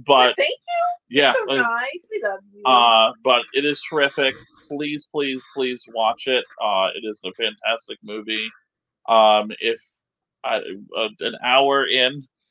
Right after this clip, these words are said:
Speaker 1: uh, hasn't convinced you, I like, uh, people performing martial arts with butt plugs and dildos. There you go.
Speaker 2: That's my pastime.
Speaker 1: <laughs> Um,
Speaker 2: That's my Friday.
Speaker 1: so, uh, um,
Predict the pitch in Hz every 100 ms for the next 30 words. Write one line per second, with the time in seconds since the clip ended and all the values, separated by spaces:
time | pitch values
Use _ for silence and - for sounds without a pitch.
0 | _ _ 117 113 110 110 104 95 _ _
1 | _ - 156 - 131 143 127 120 123 -
2 | 135 135 131 - 113 110 110 107 104 _
3 | _ 113 101 98 _ _ _ _ _ _
4 | _ - 107 107 107 104 _ _ _ -
5 | 143 135 135 131 - 131 147 135 135 131
6 | 117 127 139 120 120 120 - 113 113 113
7 | _ - 110 - 135 120 120 - 117 120
8 | 120 113 98 85 107 113 104 104 71 _
9 | - 247 285 277 254 311 - 233 190 202
10 | 180 202 220 220 208 151 135 135 _ -
11 | 226 262 262 277 277 269 220 226 _ _
12 | _ _ _ - 139 127 123 117 - 117
13 | 113 110 107 110 - _ _ _ _ _
14 | _ _ _ _ _ _ _ - 101 113
15 | 113 110 110 110